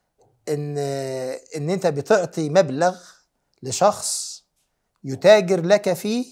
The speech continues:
ويعطيك نسبة على الربح، يحدد لك نسبة في الربح، نسبة مئوية وليس مبلغًا ثابتًا على الربح.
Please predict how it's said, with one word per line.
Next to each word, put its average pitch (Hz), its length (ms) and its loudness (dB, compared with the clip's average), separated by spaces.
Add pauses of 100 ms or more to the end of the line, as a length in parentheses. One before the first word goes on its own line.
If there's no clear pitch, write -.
(160)
ويعطيك 151 560 -4
نسبة 226 480 -2 (120)
على 135 160 -4
الربح، 143 540 -8 (300)
يحدد 160 340 -2
لك 151 200 -4
نسبة 185 320 -4
في 147 80 -6
الربح، 135 380 -12
نسبة 160 240 -4
مئوية 135 640 -6
وليس 143 360 -4
مبلغًا 165 540 -2
ثابتًا 139 480 -8
على 135 240 -8
الربح. 113 300 -16